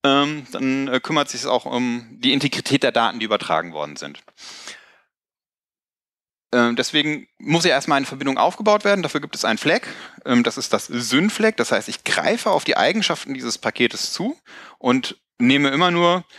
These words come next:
äh, nehme immer nur die Pakete, die, äh, oder diese Regel soll nur die Pakete matchen, die eine neue aufzubauende Verbindung beschreiben.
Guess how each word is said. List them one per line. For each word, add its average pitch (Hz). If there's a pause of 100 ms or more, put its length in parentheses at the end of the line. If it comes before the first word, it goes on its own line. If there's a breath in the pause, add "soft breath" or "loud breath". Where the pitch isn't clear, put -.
(160 loud breath)
äh, 131
nehme 143
immer 175
nur 170
die 151
Pakete, 220
die, 135
äh, 127
oder 101 (180)
diese 117
Regel 170
soll 123
nur 190
die 202
Pakete -
matchen, 147 (200 loud breath)
die 117
eine 117
neue 135
aufzubauende 113
Verbindung 110
beschreiben. 69